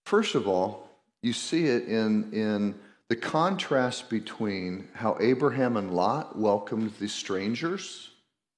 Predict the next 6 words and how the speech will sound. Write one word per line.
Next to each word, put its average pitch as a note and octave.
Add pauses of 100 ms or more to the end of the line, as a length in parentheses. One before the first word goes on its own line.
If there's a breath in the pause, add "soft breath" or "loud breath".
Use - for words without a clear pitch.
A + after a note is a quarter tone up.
(420)
'cause G#2+
the G#2+
text -
calls A2
them G#2
strangers. G#2